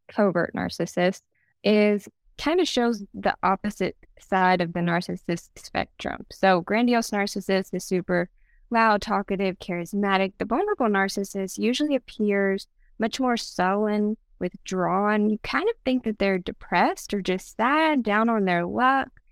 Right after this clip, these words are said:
They have more of this victimized feel to them, which initially a lot of us who, a lot of us think, "Oh, this person's just went through a hard time. They just need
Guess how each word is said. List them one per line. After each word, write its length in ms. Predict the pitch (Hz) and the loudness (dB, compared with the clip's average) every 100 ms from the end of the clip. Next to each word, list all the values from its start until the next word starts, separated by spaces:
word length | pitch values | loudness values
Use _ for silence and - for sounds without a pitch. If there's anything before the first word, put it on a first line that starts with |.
| _ | _
They 60 | 226 | -4
have 160 | 262 240 | 0 2
more 140 | 240 | 2
of 60 | 208 | 0
this 180 | 214 | -2
victimized 800 | 180 202 - 233 220 202 196 - - | -2 -2 0 0 2 0 -2 -8 -6
feel 300 | 202 196 240 | 2 2 2
to 140 | 233 254 | 0 0
them, 240 | 254 262 | 0 0
which 280 | 220 - - - | -2 -4 -8 -4
initially 840 | 190 226 359 - 208 180 175 208 - _ _ - | 0 2 0 -2 -2 0 -2 -4 -8 _ _ -6
a 40 | |
lot 200 | 202 208 | 0 0
of 60 | 196 | 2
us 160 | 196 - | 0 0
who, 180 | 190 - _ _ | -2 -2 _ _
a 40 | 185 | -2
lot 220 | 185 185 | 0 0
of 60 | 180 | 0
us 120 | 180 - | -4 -2
think, 300 | 180 180 - _ | -2 -2 -6 _
"Oh, 180 | 339 277 | 0 2
this 180 | 196 202 | 0 -2
person's 460 | 196 190 190 180 190 | -2 -2 -2 -4 0
just 280 | 185 - - _ _ - | -2 -2 -12 _ _ -4
went 200 | 196 202 | -2 0
through 140 | 196 | 0
a 60 | 180 | 0
hard 240 | 180 180 | -2 -6
time. 480 | - 294 294 294 254 | -4 0 2 2 2
They 100 | 196 | 0
just 220 | 185 - | -4 -4
need 180 | 175 | -4